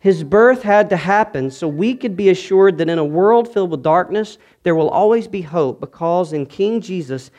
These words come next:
he is still Emmanuel, God with us. And so we know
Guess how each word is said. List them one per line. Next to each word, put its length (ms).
he 200
is 140
still 380
Emmanuel, 680
God 440
with 180
us. 240
And 80
so 140
we 160
know 580